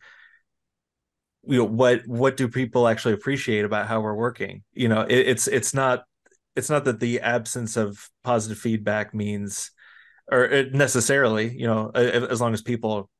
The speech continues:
reminded to, to bring their positive feedback, um, you know, it doesn't necessarily mean, like, all is well. You know, it could mean that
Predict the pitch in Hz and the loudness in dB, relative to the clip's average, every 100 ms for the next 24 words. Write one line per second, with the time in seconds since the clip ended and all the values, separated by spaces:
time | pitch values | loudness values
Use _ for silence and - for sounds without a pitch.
0 | _ 117 110 107 104 104 101 104 101 - | _ -4 -2 -2 -2 -4 -6 -6 -6 -6
1 | 104 104 107 104 101 101 101 104 95 98 | -6 -2 -2 -2 -4 -4 -4 -6 -4 -4
2 | 98 - - - - _ - 110 104 98 | -6 -14 -20 -20 -20 _ -4 -2 0 -4
3 | - - 120 113 123 123 113 123 110 107 | -8 -2 0 2 2 2 0 2 2 2
4 | 131 123 104 101 110 107 104 120 127 101 | -2 -2 -4 -4 -2 -2 -2 -2 0 0
5 | 107 110 101 - 117 104 104 101 101 | -2 -6 -8 -4 -4 -4 -4 -4 -4